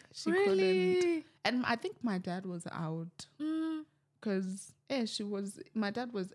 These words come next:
Speaker 1: at your house. But Africa,
Speaker 2: Oh.
Speaker 1: like, came.
Speaker 2: Running.
Speaker 1: Yeah.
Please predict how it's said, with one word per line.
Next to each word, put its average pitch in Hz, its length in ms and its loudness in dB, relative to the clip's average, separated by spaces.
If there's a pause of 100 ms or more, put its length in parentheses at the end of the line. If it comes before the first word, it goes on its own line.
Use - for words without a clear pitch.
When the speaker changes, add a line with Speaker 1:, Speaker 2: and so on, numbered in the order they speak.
Speaker 1:
at 208 260 -6
your 170 140 -4
house. 165 520 -12
But 285 480 -2
Africa, 277 300 -8
Speaker 2:
Oh. 262 40 -4
Speaker 1:
like, 240 200 -6
came. 190 460 -2 (180)
Speaker 2:
Running. 208 460 -2
Speaker 1:
Yeah. 160 420 2